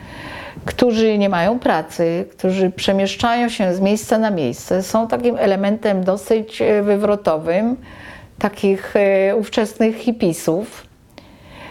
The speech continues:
E, i organizacje sionistyczne dochodzą do wniosku, że najlepszym rozwiązaniem dla tych młodych ludzi to jest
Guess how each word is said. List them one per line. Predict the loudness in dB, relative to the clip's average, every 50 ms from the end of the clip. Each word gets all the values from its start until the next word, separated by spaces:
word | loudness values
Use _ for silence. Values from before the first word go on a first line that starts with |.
| -20 -20 -8 -2 0
E, | 2 2 2 2 2 2 2 2 0 -2 -4 -2 0
i | 2 4 4 4 4 4 4 2 2 2 2 2 0 0 0
organizacje | 0 2 2 2 2 2 2 0 0 0 0 0 0 0
sionistyczne | 0 0 0 0 2 0 0 -2 -2 -4 -4 -2 -2 -2 -2 0
dochodzą | -2 -2 -2 -2 0 0 0 0 0
do | -2 -2
wniosku, | -2 0 0 0 -2 -2 -4 -6 -2 0 0 2 2
że | 2 2 2 2 2 2 0
najlepszym | 0 2 2 0 0 -2 0 0 2 2
rozwiązaniem | 4 2 2 4 4 2 2 2 2 2 2 0 -2 -2 -2 -2 -2 -4 -6 -8 -12 -18 -20 -20 -20 -20 -20 -20 -20 -20 -20 -20 -8 -2 0
dla | 2 4 4 4 2 2 2 2 0 0 -2
tych | -2 -4 -2 0
młodych | 2 2 2 2 2 0 -2 -2 -2
ludzi | -2 0 0 0 0 -2 -2
to | -2 -2 0 0 2 2 2 2
jest | 2 2 2 0 -2 -8 -16